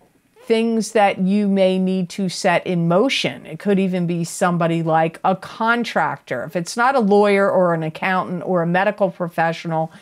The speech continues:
it could be somebody that you're signing a contract to negotiate something or to build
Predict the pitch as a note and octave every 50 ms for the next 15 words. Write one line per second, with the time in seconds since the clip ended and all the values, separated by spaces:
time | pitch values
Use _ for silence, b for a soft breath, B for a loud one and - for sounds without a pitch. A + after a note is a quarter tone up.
0 | B B B B B - G3 - - - G#3 F3+ G3 G#3 G3 F#3+ - - - F#3
1 | F3 F3 E3+ E3 E3 E3+ E3+ E3 D3+ E3+ E3 E3 E3 E3 - - - b b b
2 | b b b b F3+ F3 F#3+ F#3 F3+ - - - F3+ E3+ E3+ E3+ E3+ E3 E3 D#3+
3 | - - F3 E3+ E3 E3 E3 - - E3 D#3+ D#3+ D#3+ - - - - F3+ E3 E3
4 | E3 D#3+ D3+ D#3 b b b b b b b b F3 F3 F3 F3+ F3 D#3 D3+ F#3
5 | F3+ F#3+ G3 F#3 - - G#3 F#3+ F3+ F3 F3 E3+ F3 - - - F#3 E3+ E3+ E3
6 | - - F3 E3+ E3 E3+ E3+ E3 - - - F3+ E3+ E3 E3+ E3+ - - G3 F3+
7 | E3 D3+ - - F#3+ F#3 F#3+ G3 G3 G3 G3 F3+ F3 E3